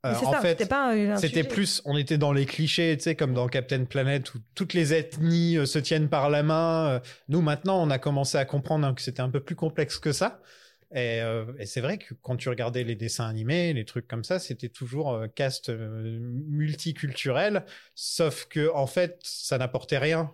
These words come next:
Speaker 1: C'était tous des personnages complètement en bois. Donc, je pense pas que ce soit la pire façon de le faire, ce qu'elle a fait au final, euh, dans les années,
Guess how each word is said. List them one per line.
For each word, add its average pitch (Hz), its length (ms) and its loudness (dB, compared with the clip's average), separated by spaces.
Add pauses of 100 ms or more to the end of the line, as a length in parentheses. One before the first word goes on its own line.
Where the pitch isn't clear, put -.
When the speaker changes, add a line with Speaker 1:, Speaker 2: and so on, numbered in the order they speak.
Speaker 1:
C'était - 280 -6
tous 127 220 -6
des 123 80 -2
personnages 123 540 -2
complètement 117 500 -4
en 120 40 0
bois. 131 320 0 (340)
Donc, 127 180 -4 (480)
je 127 140 -2
pense 165 200 0
pas 190 120 2
que 185 60 -2
ce 160 100 0
soit 156 160 2
la 131 140 2
pire - 500 -4 (1080)
façon 156 440 0
de 147 80 4
le 139 100 4
faire, 165 320 2
ce - 80 -6
qu'elle 131 160 2
a 120 100 0
fait 143 200 0
au 135 80 2
final, 123 420 -4
euh, 107 160 -2
dans 104 140 -6
les 107 160 -4
années, 110 260 -4